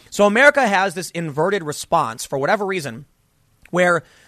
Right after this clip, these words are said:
the real, the real issue is not going to the courts and suing the U S government complaining about climate change. It's going to other countries. It's using international relations and making demands. But I'll tell you this, man,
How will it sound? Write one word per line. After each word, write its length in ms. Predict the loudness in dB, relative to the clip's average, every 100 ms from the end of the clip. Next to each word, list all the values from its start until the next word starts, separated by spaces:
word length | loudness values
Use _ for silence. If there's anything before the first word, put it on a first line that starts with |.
| -2
the 120 | 0
real, 420 | 0 0 0 0 -4
the 100 | -4
real 220 | 0 0
issue 260 | -2 -2 -4
is 140 | -2
not 260 | -4 -4 -2
going 320 | -2 -2 -6
to 100 | -8
the 160 | -10 -14 _
courts 480 | -12 2 2 2 -8
and 140 | -8
suing 520 | -6 -6 -2 -2 -2 -4
the 80 | -2
U 140 | -2
S 100 | -2
government 360 | 0 -2 -2 -8
complaining 340 | -8 -6 -6
about 120 | -6
climate 260 | -4 -4 -2
change. 340 | -4 -4 -6 _ -20 -20 _ _ _ _ 0
It's 280 | 0 0 -8 2
going 440 | 4 4 2 -2
to 380 | -6 -4 -4 -8 _
other 200 | 0 0
countries. 640 | 0 -2 -2 -4 -6 -8 -8
It's 160 | -8 -4
using 320 | -4 -4 -6
international 760 | -6 -6 -4 -2 -2 -2 -4 -2
relations 580 | 0 0 -2 -6 -8 -14 _ _ -6
and 100 | -2
making 220 | -2 -4
demands. 320 | -4 -2 -2 0
But 80 |
I'll 80 | -4
tell 140 | -2 -2
you 100 | -2
this, 180 | -4
man, 300 | -2 -4 -4